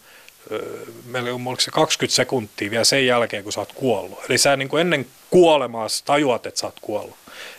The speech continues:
Entä jos se aivoluuppi jää päälle? Et se, niin kuin se helvetti oli itse asiassa semmonen luuppi, mikä oli aiv-, se oli niin kuin hi-, se oli niin kuin tyh-, valkoinen tyhjyys,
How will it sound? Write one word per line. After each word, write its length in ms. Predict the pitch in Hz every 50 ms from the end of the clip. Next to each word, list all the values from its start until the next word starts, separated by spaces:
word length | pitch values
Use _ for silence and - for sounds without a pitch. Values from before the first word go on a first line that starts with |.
| -
Entä 240 | 131 139 170 175 170
jos 200 | 156 131 - -
se 160 | - 143 131 - - -
aivoluuppi 640 | - 165 180 175 156 127 110 113 110 98 - _ 131
jää 120 | 120 117 113
päälle? 500 | - - 127 120 110 98 92 - - -
Et 140 | 98 -
se, 140 | - 165 143
niin 120 | 139 139 131
kuin 100 | 131 -
se 120 | 139 127
helvetti 420 | 147 180 196 180 139 113 - -
oli 120 | 131 123 139
itse 160 | 135 - 139
asiassa 100 | 127 -
semmonen 220 | 147 147 147 156
luuppi, 520 | 175 190 180 139 98 - - - - - - - - - - - - - - - - - - - - - - - - - - - - - - -
mikä 240 | - 127 120 139 139
oli 100 | 135 143
aiv-, 280 | 156 160 151 139 127 127
se 100 | 127 160
oli 160 | 156 139 143
niin 100 | 160 160
kuin 140 | - 165 - 127 120 127
hi-, 120 | 131 - - - - -
se 200 | - - - -
oli 80 | 170 -
niin 160 | 151 151 160
kuin 60 | -
tyh-, 300 | - 208 220 190 143 - - 131 139 139 143 135
valkoinen 500 | 160 185 208 196 - - 165 139 131 117
tyhjyys, 760 | - - 190 180 135 135 117 113 107 104 101 98 - - -